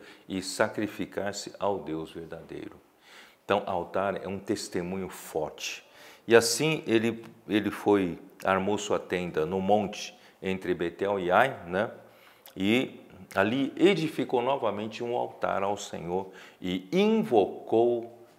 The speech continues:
o nome do Senhor. O que eu quero dizer para você, amigo e irmão, é que nós precisamos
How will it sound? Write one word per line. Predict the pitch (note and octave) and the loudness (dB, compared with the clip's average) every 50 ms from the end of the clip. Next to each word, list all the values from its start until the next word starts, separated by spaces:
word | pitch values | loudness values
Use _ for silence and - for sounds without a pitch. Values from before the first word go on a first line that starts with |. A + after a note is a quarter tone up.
| _ _ _ - | _ _ _ -6
o | A2+ A2+ | -4 -4
nome | G#2 E2+ D#2 D2+ D#2+ E2 E2+ E2 | -4 -2 -2 -2 -2 -4 -6 -6
do | E2 F#2 | -6 -6
Senhor. | F2+ - - G#2+ F2 C#2+ C2 C2 B1 - _ _ _ _ _ - - | -6 -6 -8 -10 -10 -10 -12 -16 -18 -20 _ _ _ _ _ -14 -12
O | - | -12
que | - - - G#2+ | -8 -4 0 0
eu | F#2 | 0
quero | - - F2 D#2+ D2+ D2 C#2 - - - - - - - _ _ _ _ _ _ - | 2 2 2 2 2 0 -6 -8 -14 -20 -20 -20 -20 -20 _ _ _ _ _ _ -20
dizer | E2+ D#2+ E2+ E2 D2 - F2 E2 | -14 -10 -10 -8 -6 -2 -2 -2
para | E2 - F#2 | -2 0 -2
você, | F#2 F#2+ A2+ A#2 A2+ - - A#2 A2 | -2 0 -2 -4 -6 -6 -6 -4 -4
amigo | A2 F#2+ F2 F#2+ G2+ G#2+ G2 D#2+ D#2+ D2+ | -4 -4 -6 -4 -4 -6 -6 -6 -8 -10
e | D2+ D2+ D2+ | -10 -10 -10
irmão, | D2+ E2 F#2+ G#2 G#2+ G3 - - - - - _ _ _ _ _ _ _ _ _ - _ _ _ _ _ _ _ _ _ _ _ _ _ _ _ _ _ - | -10 -6 -4 -4 -4 -6 -8 -14 -20 -20 -20 _ _ _ _ _ _ _ _ _ -20 _ _ _ _ _ _ _ _ _ _ _ _ _ _ _ _ _ -12
é | F2+ F#2 | -10 -10
que | F#2 - - G#2 F#2+ F2 D2+ - - - - - - - - - - - _ - - _ _ - _ - | -10 -8 -6 -4 -4 -4 -6 -10 -16 -20 -20 -20 -20 -20 -20 -20 -20 -20 _ -20 -20 _ _ -20 _ -6
nós | G2+ G2+ G#2 G#2+ G#2 - | -2 0 0 0 -2 -4
precisamos | - A2+ G2+ G2 - - G2+ F2+ F2 F#2 F#2 F#2 F2 E2 D#2 - | -6 -6 -6 -6 -8 -4 -4 -2 0 0 0 0 -2 -6 -8 -10